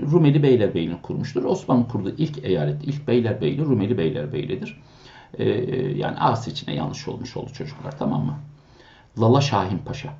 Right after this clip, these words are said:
Geldik şuraya. Birinci Murat döneminde ülke hanedan ortak maldır anlayışı yerine ülke padişah ve oğulların malıdır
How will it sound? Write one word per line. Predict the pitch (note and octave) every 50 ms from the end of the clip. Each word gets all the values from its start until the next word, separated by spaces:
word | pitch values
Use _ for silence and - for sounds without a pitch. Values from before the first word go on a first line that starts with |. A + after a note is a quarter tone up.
| - - - _ _ _ _ _ _ _ _ _ _ _ _ - - _ _ _ _ _ _ _ - - -
Geldik | - D3+ D3+ - G2+ A2 A2
şuraya. | - - F2+ E2 G2+ B2+ - A#3 - - - - - - - - _ -
Birinci | D#3 E3+ F#3 F3+ F#3
Murat | F3+ F#3 G#3 A3 - -
döneminde | D#3 D#3+ D3 D3
ülke | D3 D3+ D3 D3 - -
hanedan | D#3 D3 E3 D#3+ D#3+ D#3 D#3 D#3+ D#3+ D3
ortak | D3 D3 D3 G3 F3 -
maldır | - C3+ B2 A#2 A2 A2+ A2+ -
anlayışı | - D3 D3+ D#3 D3+ D3 C#3 - - A#2
yerine | A#2 C3 D#3+ E3 A#2+ F#2 E2 G#2 E3+ A#3 D4+ - - - - - - - - - _ _ -
ülke | C#3 C#3 C#3 - - G3+ G3+
padişah | - - C3+ B2+ - - - C3 -
ve | -
oğulların | - - - D#3 D#3 D3+ D#3+ D#3+ E3 D#3
malıdır | D3 C#3 C#3 C3 C3+ E3+ -